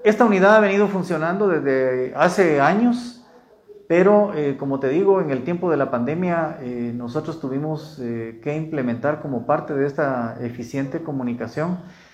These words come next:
que algunos pacientes se, se comunicaban con sus familiares a través de videollamadas.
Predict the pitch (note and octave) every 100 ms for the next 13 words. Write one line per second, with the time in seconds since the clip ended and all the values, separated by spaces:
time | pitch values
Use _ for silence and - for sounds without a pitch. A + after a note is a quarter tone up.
0 | _ _ _ _ _ - C3+ B2+ B2 A#2+
1 | B2+ B2 D3+ E3 - B2+ D#3 D#3+ E3 D3
2 | A#2+ A2+ A2+ A2 A2 B2+ B2 A#2+ C#3 D3
3 | D3 - B2 A2+ A#2 C#3 C#3 C3+ A2+ B2+
4 | B2 A#2+ B2 B2+ A#2 C3+ B2+ - -